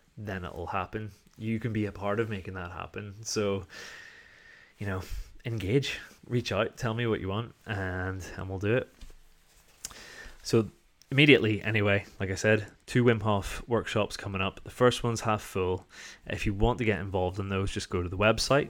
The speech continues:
It's causewayliving dot com. There is a Wim Hof part of the website where you can go to and book onto that, or just drop me a mail and if you have any questions. But most of the details about what's involved in the workshop and what you can expect from it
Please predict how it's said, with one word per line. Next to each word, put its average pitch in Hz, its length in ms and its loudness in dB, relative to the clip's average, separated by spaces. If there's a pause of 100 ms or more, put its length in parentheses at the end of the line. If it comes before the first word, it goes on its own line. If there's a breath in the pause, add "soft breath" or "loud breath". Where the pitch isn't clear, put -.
(140)
It's - 80 -16
causewayliving 92 720 -4
dot 85 220 -6
com. 117 420 -2 (160)
There 107 180 -2
is 101 200 -4
a 101 60 -2
Wim 101 300 -2
Hof 98 460 -6 (220)
part - 280 -4
of 95 420 -6
the 98 60 -12
website 95 460 -4
where 101 80 -8
you 95 80 -8
can 98 80 -10
go 90 180 -6
to 113 300 0
and 90 180 -8
book - 200 -6
onto 87 260 -8
that, 95 300 2 (580 loud breath)
or 160 160 2
just 104 180 -2
drop 87 200 0
me 92 80 -6
a 85 40 -6
mail 90 460 -4
and 87 420 -8
if - 140 -10
you 92 60 -4
have 90 100 -6
any 87 140 -10
questions. 92 600 -4
But - 300 -6
most 98 540 -2
of 92 100 -8
the 90 80 -6
details 82 500 -6
about 92 200 -4
what's - 200 -8
involved 90 280 -6
in 87 40 -14
the 87 60 -10
workshop 113 560 0
and 92 100 -8
what 95 140 -12
you - 60 -18
can 98 160 -12
expect 85 400 -6
from 101 180 -10
it 101 140 -12